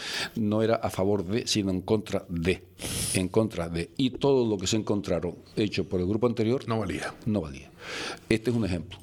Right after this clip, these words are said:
Speaker 1: Como puede ser otro, mm, igual o peor todavía, es el parque municipal más bonito que hay en Tacoronte y en media isla. Lo, lo intentaron de-, bueno, no, no, lo dejaron secar.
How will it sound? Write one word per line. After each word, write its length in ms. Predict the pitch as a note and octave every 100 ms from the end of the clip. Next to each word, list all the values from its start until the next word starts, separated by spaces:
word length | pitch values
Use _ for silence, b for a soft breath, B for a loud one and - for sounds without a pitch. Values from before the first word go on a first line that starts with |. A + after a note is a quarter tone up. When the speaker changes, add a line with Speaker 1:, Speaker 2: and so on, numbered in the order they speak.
| -
Speaker 1:
Como 240 | A2+ F2
puede 200 | - F2+
ser 180 | - F#2+
otro, 320 | A2 C3+ - -
mm, 260 | G2+ F2+ F2
igual 360 | F#2+ D#2+ G2 -
o 160 | G#2 F2+
peor 320 | F2 A2 A2+
todavía, 460 | - F#2 F#2+ G2+ - - B B B B B B B - -
es 320 | G2+ A2 A#2 - -
el 560 | A2 G2 G2 F#2+ F#2 F2+
parque 1300 | F#2 A#2+ A#2 - A#2+ A#2 A#2 A#2 A2+ A2+ A2 G#2+ G#2+ -
municipal 600 | A2+ A2 A2+ G#2 G#2+ G#2+
más 180 | A#2 G#2
bonito 340 | A2+ B2 A2
que 80 | G#2
hay 120 | G2+
en 80 | G2+
Tacoronte 560 | F2+ G2+ A#2 B2+ E3 E3
y 360 | C#3 A#2+ A2+ G#2+ G#2 G2+ G2 G2
en 520 | F#2+ F#2+ F#2 F#2 F2+ F#2
media 280 | A#2+ A#2+ G2
isla. 280 | D2 D2+ - B B B B B - - -
Lo, 280 | - - B2+ B2
lo 100 | A#2+
intentaron 520 | A#2 A2+ G#2+ A2+ C3 C#3
de-, 80 | A2+
bueno, 300 | A#2 A2+ E2
no, 180 | D#2+ F2+
no, 140 | B2 F2+
lo 140 | G#2+
dejaron 360 | F2 F2 C3+ D#3+
secar. 580 | - C#3+ G#2 B2 -